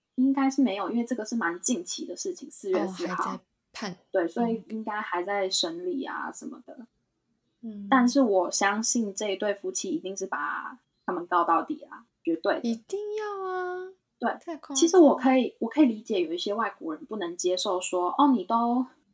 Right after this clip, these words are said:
Speaker 1: 来到美国了，为什么要讲中文？”但是，但是我要讲的是，这对夫妻并不是不会英文，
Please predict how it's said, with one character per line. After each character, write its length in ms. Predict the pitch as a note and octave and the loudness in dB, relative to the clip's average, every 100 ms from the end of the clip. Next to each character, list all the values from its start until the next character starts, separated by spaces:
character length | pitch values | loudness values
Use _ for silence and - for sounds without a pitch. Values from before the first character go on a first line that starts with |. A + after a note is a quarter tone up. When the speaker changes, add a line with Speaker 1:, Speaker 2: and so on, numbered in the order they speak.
| - | 0
Speaker 1:
来 200 | F3+ F3+ | 0 2
到 220 | A#3 A3+ | 0 0
美 160 | F3+ | -2
国 220 | E3 D#3+ D#3 | -4 -2 0
了， 160 | D#3+ | 0
为 120 | F3+ | -2
什 120 | A3+ E3 | -4 -6
么 80 | |
要 180 | D#3 F3+ | -4 -2
讲 220 | F3+ D3+ - | -4 -8 -8
中 240 | D#3+ E3+ | -8 -8
文？” 160 | - - | -10 -2
但 220 | E4 C4+ - | 2 2 0
是， 440 | - - A3+ - _ _ _ _ - | -2 -2 -4 -8 _ _ _ _ 0
但 200 | C4+ G3 | 0 0
是 220 | - F3 | -4 -2
我 120 | E3+ | -2
要 80 | G#3 | -2
讲 180 | G3+ - | -4 -10
的 80 | D4 | -10
是， 240 | F#4+ - _ _ _ _ | -6 -6 _ _ _ _
这 140 | - D#4 | 6 8
对 120 | C#4 | 8
夫 160 | C4 B3 | 6 2
妻 140 | B3+ | 2
并 160 | B3+ A#3+ | 4 2
不 100 | - | 0
是 120 | - | -6
不 120 | E4 | -4
会 160 | E4 F4 | -4 -2
英 240 | F4 F4+ | -4 -2
文， 220 | F4+ - | -2 -2